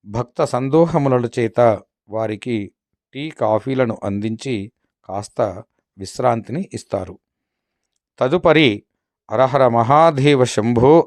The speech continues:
అంటూ ఆ యొక్క పాదయాత్ర తిరిగి ప్రారంభమవుతూ ఉంటుంది. చూడండి, వారి యొక్క ఆకలి దప్పికలను తీర్చుటకు గానుగా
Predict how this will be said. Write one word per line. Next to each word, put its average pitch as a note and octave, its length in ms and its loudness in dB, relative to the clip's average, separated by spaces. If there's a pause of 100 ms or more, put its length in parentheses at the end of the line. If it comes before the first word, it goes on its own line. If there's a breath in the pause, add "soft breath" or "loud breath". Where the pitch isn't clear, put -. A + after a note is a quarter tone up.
అంటూ B2 260 -4 (360)
ఆ A2 100 -4
యొక్క A2 240 -4 (540)
పాదయాత్ర A2 560 -2 (100)
తిరిగి A#2 260 -4 (380)
ప్రారంభమవుతూ A2 760 -2
ఉంటుంది. G2+ 540 -10 (640)
చూడండి, G2+ 440 -8 (280)
వారి G#2+ 300 -8
యొక్క - 180 -14 (220)
ఆకలి G#2+ 300 -6 (600)
దప్పికలను B2+ 600 -2
తీర్చుటకు C3 680 -4
గానుగా A2 380 2